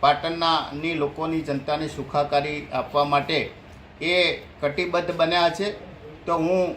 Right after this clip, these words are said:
પાટણના ધારાસભ્ય તરીકે, અમારા વિરોધ પક્ષના નેતા તરીકે ભરતભાઈ ભાટિયા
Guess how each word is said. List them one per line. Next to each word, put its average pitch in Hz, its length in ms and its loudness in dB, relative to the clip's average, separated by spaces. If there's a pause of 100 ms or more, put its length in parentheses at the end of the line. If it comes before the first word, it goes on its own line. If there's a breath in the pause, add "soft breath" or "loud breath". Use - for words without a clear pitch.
(260)
પાટણના 165 460 2
ધારાસભ્ય 151 500 -2
તરીકે, 175 460 -2
અમારા 156 520 2
વિરોધ 135 320 -2
પક્ષના 147 280 -6
નેતા 143 320 -4
તરીકે 156 380 -6
ભરતભાઈ 135 460 -4
ભાટિયા 143 520 0